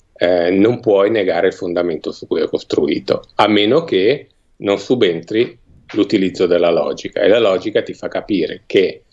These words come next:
la musica del cosmo, quindi questo movimento energetico cosmico, determinato da tutta una serie di correlazioni matematiche e geometriche ben precise,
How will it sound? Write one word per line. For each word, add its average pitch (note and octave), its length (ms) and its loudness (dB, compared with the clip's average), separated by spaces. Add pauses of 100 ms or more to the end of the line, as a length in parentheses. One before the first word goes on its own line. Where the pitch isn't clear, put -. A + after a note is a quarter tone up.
(240)
la F#2+ 160 2
musica G2+ 840 -2
del - 340 -2
cosmo, E2 560 0
quindi E2+ 480 -6 (120)
questo F#2 500 0
movimento F#2 880 2
energetico F2+ 1120 0
cosmico, F2 800 -2 (760)
determinato G#2+ 960 0
da G2 360 2
tutta - 240 -2
una F2+ 120 0
serie A#2 320 2
di F2 60 -4
correlazioni F2+ 760 0
matematiche F2+ 680 -2
e D#2+ 60 -2
geometriche F2+ 600 0
ben F#2 240 2
precise, - 760 -2